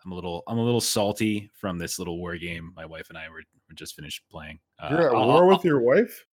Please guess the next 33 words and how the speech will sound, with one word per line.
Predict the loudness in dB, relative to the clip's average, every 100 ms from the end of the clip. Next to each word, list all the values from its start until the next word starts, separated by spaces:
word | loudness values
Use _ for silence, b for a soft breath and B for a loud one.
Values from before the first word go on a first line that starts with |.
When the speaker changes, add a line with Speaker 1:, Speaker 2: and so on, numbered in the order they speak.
| _ 0
Speaker 1:
Yeah, | 2 4
we're | 4 2
at |
war. | 2 -2 -2 -6 -6
Uh, | -4 -2
I'm | -2 2
amazed. | 2 4 4 2 0
I'll | -2
talk | 0 0
about | 2 0
it |
in | -2
a |
minute | -6 -6 -8
when | -10
I | -10
get | -12 -12
to, |
like, | -14 -14
my | -14
Kickstarter | -14 -12 -10 -10
roundup. | -10 -10 -12 -14 _
But, | -10 -8
uh, | -8 -10 -16 -12
but | -8
yeah, | -6
we | -4
were | -4
just | -6
playing | 0 0
a | 0
war | -2 -4
game, | -4 -8 -10 -14